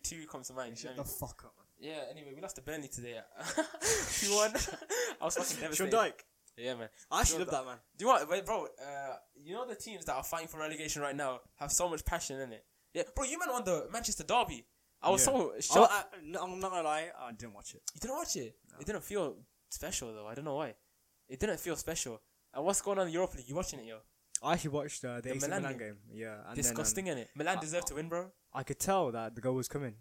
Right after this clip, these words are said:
Speaker 2: I was like,
Speaker 1: Yeah.
Speaker 2: yeah. But, and then when that goal, oh, fucking hell, Henderson. Like,
Speaker 1: Henderson
Speaker 2: hope-,
Speaker 1: or De Gea,
Speaker 2: hopefully,
Speaker 1: bro?
Speaker 2: that's a very interesting question. I wouldn't say De, De Gea's past it.
Speaker 1: Nah, I,
Speaker 2: I reckon
Speaker 1: I,
Speaker 2: De
Speaker 1: I
Speaker 2: Gea's past it. Nah, De Gea's past it, man.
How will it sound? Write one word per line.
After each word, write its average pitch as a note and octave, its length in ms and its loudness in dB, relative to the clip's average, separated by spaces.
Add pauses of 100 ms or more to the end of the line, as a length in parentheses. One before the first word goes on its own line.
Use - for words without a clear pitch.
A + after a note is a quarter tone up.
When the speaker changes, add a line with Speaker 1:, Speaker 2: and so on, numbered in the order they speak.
(160)
Speaker 2:
I C3 80 -8
was A#2+ 120 -8
like, A#2 200 -6 (160)
Speaker 1:
Yeah. B2 200 -6 (160)
Speaker 2:
yeah. A2 400 -8
But, G#2 120 -12
and C3+ 100 -6
then C#3 100 -4
when D3 120 -4
that D3 160 -4
goal, B2+ 220 0
oh, A2+ 100 -8 (180)
fucking B2+ 300 -12
hell, G2 240 -12
Henderson. C#3+ 400 -8 (500)
Like, B2 120 -4
Speaker 1:
Henderson G3+ 280 10
Speaker 2:
hope-, G3+ 120 10
Speaker 1:
or - 20 6
De - 120 2
Gea, D#3+ 60 2
Speaker 2:
hopefully, D3+ 220 0
Speaker 1:
bro? D#3 40 -10 (880)
Speaker 2:
that's - 200 -8
a A2 40 -18 (120)
very G#2+ 360 -16 (420)
interesting G#2+ 360 -8
question. F#2+ 360 -10 (720)
I C3 80 -4
wouldn't C#3+ 200 -6
say A#2+ 100 -10
De, A#2 80 -14 (120)
De B2+ 140 -10
Gea's C3+ 220 -10
past - 320 6
it. - 80 -20 (360)
Speaker 1:
Nah, C#3 300 -8 (300)
I, C3+ 80 -6
Speaker 2:
I - 40 -4
reckon C#3 140 -4
Speaker 1:
I, E3 60 -4
Speaker 2:
De C#3+ 80 -4
Speaker 1:
I D#3+ 40 -2
Speaker 2:
Gea's - 140 -10
past - 240 -12
it. G2+ 100 -16 (480)
Nah, B2+ 180 -6
De A2 80 -8
Gea's A2 160 -8
past - 260 -14
it, F#2 60 -20
man. F#2+ 80 -20